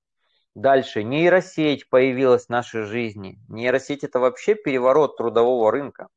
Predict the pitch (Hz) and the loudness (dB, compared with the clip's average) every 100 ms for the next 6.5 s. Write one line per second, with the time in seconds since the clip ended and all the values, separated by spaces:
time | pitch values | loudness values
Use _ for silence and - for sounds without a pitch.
0 | _ _ _ - 110 139 117 - 110 123 | _ _ _ -4 -2 -2 -4 -4 -2 2
1 | 123 92 _ _ _ _ _ _ - 113 | 0 0 _ _ _ _ _ _ -16 -12
2 | 110 - _ _ 104 104 113 151 175 160 | -12 -16 _ _ _ -14 -2 0 2 2
3 | 135 - 170 226 226 156 120 - _ _ | 2 0 0 -2 -2 -6 -6 -10 _ _
4 | 110 - 123 160 180 185 131 127 127 120 | -20 -2 2 2 4 2 4 4 2 2
5 | 110 151 - - 113 117 127 - 120 113 | 2 2 2 -6 -2 0 0 0 2 4
6 | 113 - 143 127 | 2 2 2 2